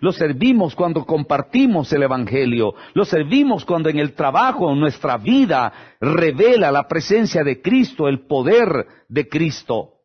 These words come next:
Somos iglesia cuando visitamos al enfermo, somos iglesia cuando visitamos al necesitado, somos iglesia, hermanos, cuando mostramos a Cristo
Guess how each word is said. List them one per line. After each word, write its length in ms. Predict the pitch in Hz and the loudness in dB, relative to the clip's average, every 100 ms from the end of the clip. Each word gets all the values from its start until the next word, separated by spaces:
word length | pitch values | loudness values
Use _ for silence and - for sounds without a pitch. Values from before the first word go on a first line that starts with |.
| _ _ _ _ _ _ | _ _ _ _ _ _
Somos 520 | _ - 214 185 160 185 | _ -2 0 0 -2 -2
iglesia 560 | 135 175 226 - 160 | 0 2 2 0 -4
cuando 260 | - 160 151 | -2 -4 -2
visitamos 640 | 151 - 131 160 156 143 | -4 -4 -4 -4 -2 -2
al 100 | 143 | -2
enfermo, 680 | 127 104 156 226 214 147 110 - - | -2 -2 -2 0 0 -2 -4 -8 -16
somos 400 | - 208 180 - | -2 0 0 -2
iglesia 640 | 151 123 180 254 - 170 | -2 2 4 2 2 -2
cuando 260 | 147 160 151 | 0 -2 0
visitamos 680 | 147 143 147 190 190 165 | -2 -2 -4 -2 -2 -2
al 120 | 156 147 | -2 -2
necesitado, 920 | 139 135 131 120 - 185 190 143 - - - | -2 -4 -4 -4 -2 -2 0 -2 -4 -12 -12
somos 460 | - 220 165 - | -2 0 0 -2
iglesia, 640 | 151 120 156 277 285 - 147 | -2 0 2 2 0 0 -2
hermanos, 420 | 139 220 233 175 | 0 -2 -2 -4
cuando 280 | 180 165 160 | -2 -2 -2
mostramos 680 | 147 135 - 247 294 214 123 | -2 -4 -2 -2 0 -4 -4
a 120 | - | -4
Cristo 540 | 143 208 - - 131 | -2 -2 -2 -2 -4